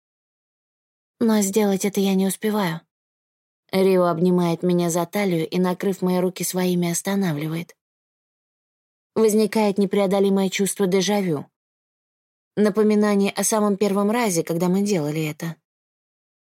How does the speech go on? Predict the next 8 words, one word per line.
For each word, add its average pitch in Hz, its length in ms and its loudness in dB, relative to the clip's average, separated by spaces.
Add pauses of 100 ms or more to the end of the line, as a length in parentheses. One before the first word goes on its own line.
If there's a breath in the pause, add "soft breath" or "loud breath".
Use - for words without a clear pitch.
(480)
"Нервничаешь?" 180 840 -2 (600)
шепчет - 480 -4
он. 139 200 -8 (680)
Я 190 220 -2
качаю 175 420 -4
головой. 180 580 -6 (880)
"Нет, 196 440 0
а 165 100 -6